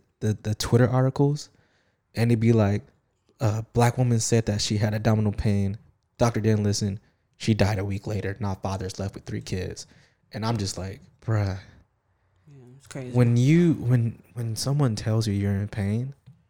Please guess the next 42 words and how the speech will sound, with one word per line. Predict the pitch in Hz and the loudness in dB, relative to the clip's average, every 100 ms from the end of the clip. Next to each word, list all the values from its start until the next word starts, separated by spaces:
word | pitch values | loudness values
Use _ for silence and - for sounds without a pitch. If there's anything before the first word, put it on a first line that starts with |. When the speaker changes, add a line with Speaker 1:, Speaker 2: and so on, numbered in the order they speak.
| _ _ _ _ - | _ _ _ _ 2
Speaker 1:
even | 277 339 | 4 6
if | |
they're | 294 254 | 6 8
faking, | 247 220 113 104 _ _ _ | 8 6 2 -2 _ _ _
even | 233 262 | -2 0
if | 233 | 4
they're | 202 | 2
faking, | 202 202 131 | 2 0 -2
check | 113 - 190 | -4 -2 0
it | 151 | 2
out. | 147 - - _ _ | 0 -2 -6 _ _
Speaker 2:
We | 165 175 | -6 -4
have | 156 160 | -4 -6
to. | 143 131 135 _ _ - | -8 -8 -8 _ _ 2
Speaker 1:
Like, | 147 131 - | 4 4 -2
e-, | 107 - | -8 0
even | 165 220 220 | 4 6 4
if | 190 | 2
you, | 175 - | 2 4
even | 170 | 6
if | 202 | 4
you | |
check | 170 170 | 4 2
it | 165 | 4
out | 151 | 2
and | - | 0
it | 131 | -4
turns | 147 | -2
out, | 135 | 0
like, | 117 113 | 0 -2
like, | 107 - _ | -6 -8 _
you | 120 | -2
know, | 107 | 0
they're | 98 101 | 0 0
faking | 95 101 98 | 0 -2 -2
or | 98 | -4
it's | 95 | -4
a | 101 | -4
mental | 104 104 101 | -6 -4 -2
pain | 104 98 | 0 2
or | |
whatever, | 95 101 98 101 | 2 0 0 -2